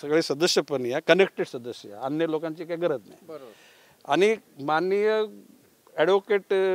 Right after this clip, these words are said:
बनसोड यांनी सांगितलं की बा या ठिकाणी कोर्टाचा अवमान होत नाही आणि म्हणून मी सुदत देवेला सांगितलं की कोर्टाचा अवमान होणार नसेल तर या, आता हे ज्यांना माणुसकी ज्यांनी सोडलेली आहे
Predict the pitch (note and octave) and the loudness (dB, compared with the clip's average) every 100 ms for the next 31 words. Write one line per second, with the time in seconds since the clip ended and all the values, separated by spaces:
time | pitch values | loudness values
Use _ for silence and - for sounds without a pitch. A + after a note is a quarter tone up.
0 | F#3 D#3 D#3+ D#3 G#3 G3 F#3+ E3+ D#3+ F3 | 0 -2 -2 0 0 0 0 2 4 2
1 | F3 E3+ F3+ F3+ F3+ F3 F3 F#3 - D#3+ | 0 -4 -2 2 2 2 -2 -2 2 2
2 | E3+ E3 F3+ D#3+ D#3 E3 F3 D3+ C#3+ D#3 | 4 4 6 6 6 4 2 2 2 2
3 | E3 D#3 C3 B2 E3 A2+ - - _ _ | 2 0 2 4 4 2 -8 -20 _ _
4 | - E3 F3 D3+ G3 A3 A3+ B3 C4 - | -12 -8 -6 -4 -4 -2 -2 -4 -8 -18
5 | - E3 G3+ F3+ F#3+ F#3+ G3 D#3+ F3 F3+ | -8 0 0 4 4 4 2 0 -2 -4
6 | F#3 G3 G#3+ G3+ _ F#3 F#3 - A#3+ A#3 | -6 -8 -10 -12 _ 2 2 4 2 6
7 | A#3+ A3+ G#3+ G3+ E3 F3 E3+ D#3+ F3+ C#3+ | 4 6 4 4 4 4 4 2 0 -2
8 | C3+ _ _ _ _ F#3 F#3 F3 D#3 F3 | -4 _ _ _ _ 0 0 4 6 6
9 | G3+ - _ _ _ _ _ - E3 D#3+ | 4 -4 _ _ _ _ _ -10 -2 0
10 | E3 - C3+ B2 D3+ F3+ F3+ D#3 B2 C#3+ | 0 -2 -6 2 4 6 4 0 -6 -2
11 | E3+ - G#3+ G3 F3+ F3+ F#3 - G#3+ D#3+ | -2 -4 -8 -6 -2 0 -2 -4 0 4
12 | E3+ E3 C3+ A2 | 4 4 0 -2